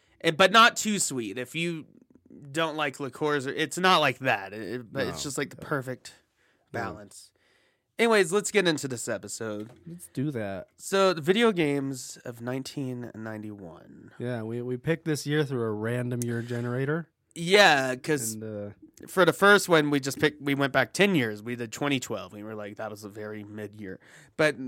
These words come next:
Speaker 1: yeah, and this one, random year generator.
Speaker 2: Yeah.
Speaker 1: You got ninety-one. I
Speaker 2: Yeah.
Speaker 1: got twenty fourteen. <laughs>
Speaker 2: Yeah. Twenty fourteen's not bad.
Speaker 1: It's not as bad as we remembered. We
Speaker 2: Yeah.
Speaker 1: looked it up.
Speaker 2: <laughs> Yeah, it's, uh,
Speaker 1: But we went ninety-one. We wanted to go back further,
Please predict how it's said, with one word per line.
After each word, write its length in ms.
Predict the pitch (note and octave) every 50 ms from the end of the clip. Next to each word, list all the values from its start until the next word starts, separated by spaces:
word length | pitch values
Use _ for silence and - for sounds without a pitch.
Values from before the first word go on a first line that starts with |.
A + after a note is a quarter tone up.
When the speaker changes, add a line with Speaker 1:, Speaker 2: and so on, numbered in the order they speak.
| A2+ C#3 C3+
Speaker 1:
yeah, 200 | D3+ D3+ A#2+ G#2
and 100 | G#2 A2+
this 200 | B2 C3+ C3 -
one, 380 | D3 C#3+ C#3 C3+ C3 B2 G#2+ A2+
random 580 | A#2 C3 C3+ D3 D#3 D#3 D3 D3+ D3 C3 - B2
year 200 | A#2 A#2 A2+ G#2+
generator. 560 | G#2+ A2+ G#2+ G#2 G#2 G2+ G2 G2+ G2+ G#2 A2+ - _
Speaker 2:
Yeah. 220 | - G2+ G2+ F#2+ F2
Speaker 1:
You 320 | - B2 D3 F#3 A#3+ B3
got 220 | A3 G#3+ E3+ D#3 D3+
ninety-one. 840 | D3 C#3 C3 A2+ A2+ A2+ A#2 C3+ D#3 C#3 G#2+ F#2+ F#2+ G2 A2 - _ _ _ _ -
I 160 | D3 D3+ F3
Speaker 2:
Yeah. 60 | F3 D3+
Speaker 1:
got 300 | C#3+ B2 G#2 G#2 - -
twenty 260 | - - B2+ A#2 A2
fourteen. 640 | - A#2+ A#2 A2+ A2 - C#3 C3 A2 G#2 G2+ G#2 - - _ - -
<laughs> 200 | - - - -
Speaker 2:
Yeah. 300 | D3 C#3 C4 G3+ A#2 G#2 - - _ _ - - - _ _ _ _ _ _ _ _ _ _ _ _
Twenty 200 | - G#3 A3 A3+
fourteen's 420 | F#3+ A3+ A3+ G3 A3 G#3+ G3 F3
not 280 | F3+ F#3+ F#3 F3+ - _
bad. 320 | F3+ E3 C#3 A#2 - - -
Speaker 1:
It's 200 | E3+ E3+ - F#3
not 200 | G3 G#3+ A3 A3
as 100 | G3+ -
bad 240 | - G#3 G3+ F#3+ F3+
as 240 | F3+ D3+ C#3 C#3 C#3+ -
we 200 | D3 D#3+ E3 D#3+
remembered. 680 | C#3+ C#3 C#3+ D3 C#3+ C#3+ C#3 C3+ C3 B2 A#2 A2+ G#2+ G2 G2+ - F#2+ -
We 100 | C#3+ C3
Speaker 2:
Yeah. 80 | B2+ -
Speaker 1:
looked 200 | F3 - - D3+
it 100 | C#3 B2+
up. 220 | B2 A2 - - - C3 - -
Speaker 2:
<laughs> 180 | - B2 G2+
Yeah, 200 | - C#3+ B2+ A2+ A2+
it's, 280 | A#2 A2+ A#2 - -
uh, 120 | B2+ B2+ B2+ -
Speaker 1:
But 240 | - C#3+ B3 C4 C4
we 80 | D4 D4+
went 220 | D4+ E4 D#4+ C#4+
ninety-one. 500 | C#4 D4 D4 C4+ C4+ B3+ C4 A#3+ E3 C#3
We 100 | C#3 D3
wanted 220 | D3+ D#3+ E3+ F3 D#3+
to 60 | E3
go 120 | D#3 D#3+
back 420 | D#3 C#3+ E3 E3 E3+ D#3+ - - -
further, 580 | - - - F#3 F#3 E3+ C#3+ B2+ A2 F2 -